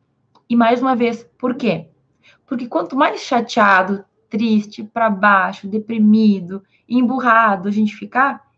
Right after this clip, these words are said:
mais tempo a gente perde pra sair daquela fossa e ir atrás do que a gente quer. Entende? Eu, pelo menos, ah, sinto que às vezes a gente gosta de se colocar numa situação de tristeza,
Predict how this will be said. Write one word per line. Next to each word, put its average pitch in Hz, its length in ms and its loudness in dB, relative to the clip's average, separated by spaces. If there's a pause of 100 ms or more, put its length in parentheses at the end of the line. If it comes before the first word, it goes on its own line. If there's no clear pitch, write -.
(320)
mais 330 320 -6
tempo 285 240 -8
a 254 40 -6
gente 240 200 -6
perde 277 360 -4
pra 262 120 -10
sair 254 360 -6
daquela 311 320 -4
fossa 269 440 -8
e 269 60 -6
ir - 20 -2
atrás 277 320 -6
do 262 60 -14
que 269 60 -8
a 269 40 -6
gente 269 180 -12
quer. 247 320 -6 (880)
Entende? 226 580 4 (540)
Eu, 269 180 4
pelo 247 200 0
menos, 226 440 2 (120)
ah, 196 280 -2
sinto 277 400 -6
que 226 120 -8
às 196 140 -4
vezes 220 140 -2
a 233 40 -2
gente 214 260 -4
gosta 220 400 0
de 208 60 -10
se 240 120 -10
colocar 220 380 -4
numa 214 160 4
situação 214 320 -4
de 220 140 -2
tristeza, 240 920 -2